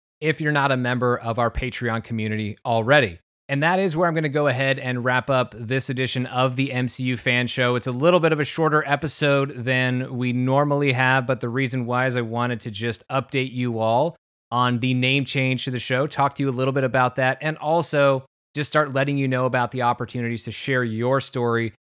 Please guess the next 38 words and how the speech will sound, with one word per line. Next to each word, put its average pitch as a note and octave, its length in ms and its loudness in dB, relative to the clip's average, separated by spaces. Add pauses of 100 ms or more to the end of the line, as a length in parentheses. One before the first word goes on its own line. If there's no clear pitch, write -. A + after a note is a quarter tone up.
so C#3+ 80 -2
that C3+ 160 0
maybe C3 600 2
you'll C3+ 140 0
have B2+ 220 2
an B2 60 -2
opportunity A#2+ 600 -2
to A#2+ 120 -8
join A#2+ 300 -2
us A#2 140 -2
on A#2+ 140 -4
this A2 100 -6
podcast, A#2+ 640 0
or E3 140 4
maybe E3 240 0
just C#3+ 160 -6
have C#3+ 240 0
your C3+ 160 -2
story C3 320 -2
read B2 180 -2
aloud A#2 440 2 (360)
on B2+ 140 0
the A2+ 80 -4
podcast. A#2+ 600 2
And A#2+ 140 -4
you A#2+ 140 -2
can B2 140 -4
start D3+ 420 2
by B2+ 140 0
sending C#3+ 400 -2
it C3 120 -8
to C#3+ 220 -2
us, A#2+ 280 0 (440)
fanshowpodcast B2+ 1200 0
at B2 160 -4
gmail B2 560 0
dot A#2+ 240 2
com, B2 380 2